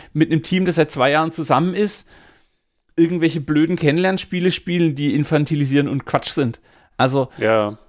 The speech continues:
Speaker 1: die Reife des Teams im Blick behalten ist eine, ist ein super, super wichtiges Ding.
Speaker 2: Also für mich ist diese Timeline und diese Ressourcengeschichte da drin ein riesen Takeaway,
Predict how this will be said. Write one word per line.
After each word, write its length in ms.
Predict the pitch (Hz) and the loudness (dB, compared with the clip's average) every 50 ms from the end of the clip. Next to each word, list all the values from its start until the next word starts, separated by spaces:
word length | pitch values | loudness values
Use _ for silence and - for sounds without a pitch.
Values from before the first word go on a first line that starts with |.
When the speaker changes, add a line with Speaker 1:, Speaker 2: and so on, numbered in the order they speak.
| _ - | _ 0
Speaker 1:
die 80 | 147 | 0
Reife 360 | 143 - 120 143 185 190 - 202 | 2 4 4 2 2 0 0 -2
des 140 | 180 165 | -4 -4
Teams 280 | - - 175 170 180 - | -4 -4 -2 -2 0 0
im 100 | 185 175 | 0 0
Blick 180 | 165 185 165 - | 0 -2 -2 -2
behalten 460 | - 147 135 139 143 135 - - - | -2 0 2 2 0 0 -2 -6 -6
ist 180 | - - - | -6 -4 -2
eine, 200 | - 139 131 131 | 0 2 2 2
ist 180 | 123 104 120 - | 0 -2 -2 -4
ein 160 | 135 127 127 | -2 -2 -2
super, 680 | 117 110 135 139 127 - 139 131 131 127 123 127 127 123 110 - _ _ _ - | -2 -2 -4 -4 -2 0 0 2 2 2 2 0 -2 -6 -10 -16 _ _ _ -20
super 360 | 160 - - 127 123 139 123 | -10 -8 -6 0 0 0 0
wichtiges 400 | 127 117 - - 196 - 117 - | 0 -4 -6 -6 -6 -6 -6 -4
Ding. 240 | - 120 123 120 110 - _ _ _ _ _ _ _ _ _ _ _ _ _ _ | -2 -2 -2 -2 -4 -8 _ _ _ _ _ _ _ _ _ _ _ _ _ _
Speaker 2:
Also 240 | - 120 123 - - | -2 -2 -2 -2 -4
für 120 | - - 143 | -4 -2 0
mich 160 | 147 170 160 | 0 0 2
ist 180 | 160 151 - | 0 -2 -2
diese 280 | - - 139 139 135 123 | -2 -2 0 0 -2 -2
Timeline 640 | - 127 123 120 131 143 143 139 135 139 139 139 139 | 0 0 0 0 0 0 0 0 0 0 0 -2 -4
und 160 | - 123 117 | -4 -6 -6
diese 220 | 120 120 - 123 117 | -4 -4 -4 -2 0
Ressourcengeschichte 880 | 120 117 - - 135 127 131 - 147 135 131 120 - - 127 - 139 | 0 0 0 2 2 2 2 0 -2 -4 -2 -2 -2 -4 -2 -2 0
da 100 | 120 123 | 0 0
drin 220 | 113 - - 123 123 | 0 -2 -4 -2 -2
ein 120 | 120 117 | -2 -2
riesen 360 | 110 110 123 127 - 143 123 | -2 -2 -4 -4 -4 -6 -6
Takeaway, 760 | - - - 120 117 - 120 113 110 107 104 104 104 107 110 | -4 -2 0 0 0 0 0 0 2 2 2 2 2 0 0